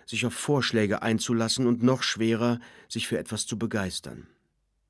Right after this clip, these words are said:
Als Dietl nach zwei Wochen abreiste, konnte er nicht mehr als eine rohe Arbeitsgrundlage mitnehmen.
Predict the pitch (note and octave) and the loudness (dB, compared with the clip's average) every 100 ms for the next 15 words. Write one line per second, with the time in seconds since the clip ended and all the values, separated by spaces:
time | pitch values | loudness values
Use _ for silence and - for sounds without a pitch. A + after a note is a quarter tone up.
0 | _ _ _ _ _ - - - A#2+ - | _ _ _ _ _ -20 -6 -2 -2 0
1 | F3 F3+ C3+ A2 - A#2+ A2 G2+ G#2 - | 0 4 4 4 2 2 4 2 -2 -4
2 | - G2+ G2+ G2+ - A#2 A#2 B2 A#2+ A#2+ | -4 -2 -2 -2 -2 -4 -4 -6 -2 0
3 | A#2+ G#2 A2 A2+ - G2+ G#2 A2+ A2+ F2+ | 2 2 4 2 0 0 2 2 0 -2
4 | G#2 F#2+ G2 G#2+ G#2 G#2+ G#2+ G2+ - - | -4 -2 0 2 2 0 2 2 0 -4
5 | G2+ F#2 F#2+ F#2 F#2+ F#2 F#2+ G2 F#2+ | -4 -2 -2 0 -2 -2 -2 0 -2